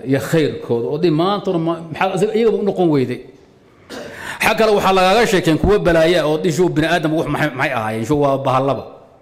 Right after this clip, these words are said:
Soomaalidu sidoo kale wey. Marka Carab baan gallaa bay yidhaahdaane, bal ha la baaro asalkooda inay Yuhuud yihiin in kale. Ha la soo baaro.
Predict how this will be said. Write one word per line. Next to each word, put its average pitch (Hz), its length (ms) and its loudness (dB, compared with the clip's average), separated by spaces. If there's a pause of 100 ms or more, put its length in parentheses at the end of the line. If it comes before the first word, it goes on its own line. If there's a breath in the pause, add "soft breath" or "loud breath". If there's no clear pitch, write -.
Soomaalidu 160 320 0
sidoo 147 220 -2
kale 117 160 0
wey. 104 200 -4 (880 loud breath)
Marka 170 280 2
Carab 160 260 0
baan 151 180 2
gallaa 147 320 2
bay 151 140 0
yidhaahdaane, 139 720 0
bal 135 100 2
ha 170 100 2
la 170 140 2
baaro 117 500 0 (340 loud breath)
asalkooda 170 460 2
inay 165 220 2
Yuhuud 160 260 2
yihiin 156 280 2
in 131 80 -2
kale. 98 200 -6 (180)
Ha 123 60 -10
la 120 60 -6
soo 139 160 -2
baaro. 107 260 -6